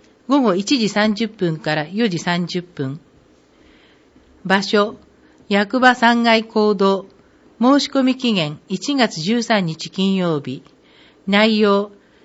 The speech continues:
医療費控除またはセルフメディケーション税制の適用を受けるための医療費控除の明細書の作成。事業所得、農業、営業、不動産の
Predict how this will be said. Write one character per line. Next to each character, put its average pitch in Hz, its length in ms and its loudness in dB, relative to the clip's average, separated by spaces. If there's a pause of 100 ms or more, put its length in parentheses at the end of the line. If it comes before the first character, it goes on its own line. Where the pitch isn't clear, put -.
医 214 120 2
療 277 220 6
費 277 180 0
控 269 280 4
除 170 220 0
ま 190 160 -2
た 208 180 2
は 170 180 0
セ - 180 0
ル 262 100 2
フ 269 140 -2
メ 240 140 2
デ 247 80 -2
ィ 240 60 -8
ケ 247 200 2
ー 214 40 2
シ 220 180 -6
ョ 220 140 2
ン 180 260 -6
税 208 260 2
制 165 320 -2
の 147 240 -6 (400)
適 208 280 2
用 269 160 4
を 254 80 4
受 254 100 0
け 214 100 0
る 214 140 2
た 185 120 -2
め 175 140 -2
の 165 240 -4 (380)
医 208 120 0
療 254 220 4
費 262 180 -2
控 254 280 4
除 185 100 2
の 165 200 0
明 208 220 2
細 226 260 0
書 220 140 -6
の 196 120 -2
作 190 280 -6
成。 180 360 -4 (960)
事 202 200 0
業 285 280 4
所 277 160 -2
得、 180 400 -6 (520)
農 254 280 4
業、 156 340 -4 (460)
営 233 240 4
業、 220 400 2 (180)
不 - 220 -8
動 285 220 4
産 165 340 -2
の 151 160 -6